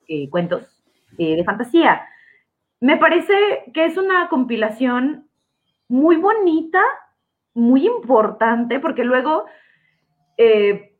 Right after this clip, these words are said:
pareciera que toda la fantasía está dominada por, eh, en América Latina por hombres y en otros, y las mujeres que están presentes solo están como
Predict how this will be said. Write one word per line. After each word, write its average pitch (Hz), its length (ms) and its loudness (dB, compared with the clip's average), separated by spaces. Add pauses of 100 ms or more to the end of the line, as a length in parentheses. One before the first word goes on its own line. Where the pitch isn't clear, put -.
(120)
pareciera 311 480 -2
que 403 100 -4
toda 311 200 2
la 339 120 0
fantasía 240 380 -6
está 320 200 -2
dominada 302 580 -2
por, 277 600 -2
eh, 190 300 -4
en 226 160 -2
América 320 340 -2
Latina 285 280 -4
por 240 120 -2
hombres 302 460 -2
y 220 220 0
en 185 380 -2
otros, 226 720 0 (180)
y 220 280 -10
las 220 200 -2
mujeres 247 280 -2
que - 80 -20
están 233 180 -6
presentes 240 340 -6
solo 233 120 -2
están 214 200 -8
como 185 380 -10